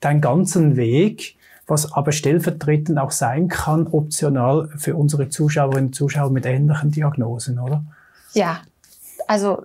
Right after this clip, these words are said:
Speaker 2: das, das erste Buch zeigt die verschiedenen, ähm, Therapiemöglichkeiten auf, die es alle gibt. Und da gibt's ja sehr viele und es,
Speaker 1: Mhm.
Speaker 2: es ist auch wahnsinnig spannend.
Speaker 1: Und hast du die auch grad bewertet? Warum hast du die nicht für dich genommen hast oder Vor- und Nachteile?
Speaker 2: Äh, nee,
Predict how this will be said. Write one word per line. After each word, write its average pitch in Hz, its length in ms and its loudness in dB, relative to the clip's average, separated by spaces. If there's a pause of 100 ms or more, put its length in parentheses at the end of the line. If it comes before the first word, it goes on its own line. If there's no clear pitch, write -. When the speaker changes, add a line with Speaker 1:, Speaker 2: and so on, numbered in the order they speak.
(120)
Speaker 2:
das, 214 240 0
das 214 160 -2
erste 214 300 -2
Buch 226 220 -4
zeigt 208 340 -2
die 214 100 -2
verschiedenen, 208 800 2
ähm, 185 680 0
Therapiemöglichkeiten 269 1080 -2
auf, 233 400 0 (920)
die 247 100 4
es 226 140 0
alle 190 240 0
gibt. 277 280 -2
Und 240 80 4
da 226 100 2
gibt's 214 220 -2
ja 214 140 2
sehr 196 240 0
viele 247 420 0
und 214 220 0
es, 214 240 -6
Speaker 1:
Mhm. 135 80 0
Speaker 2:
es 147 160 0
ist - 180 -4
auch 196 160 0
wahnsinnig 202 760 0 (680)
spannend. 254 760 -2 (340)
Speaker 1:
Und 139 100 2
hast 151 180 0
du 170 40 2
die 156 160 4
auch 151 180 0
grad 143 220 -2
bewertet? 151 580 0
Warum 151 300 0
hast 147 160 0
du 151 40 -2
die 147 200 0
nicht 156 240 2
für - 160 -2
dich 175 240 -2
genommen 165 520 0
hast 170 320 -2
oder 143 280 -2
Vor- 143 240 -4
und 151 100 2
Nachteile? 269 920 2
Speaker 2:
Äh, - 60 -12
nee, 262 540 2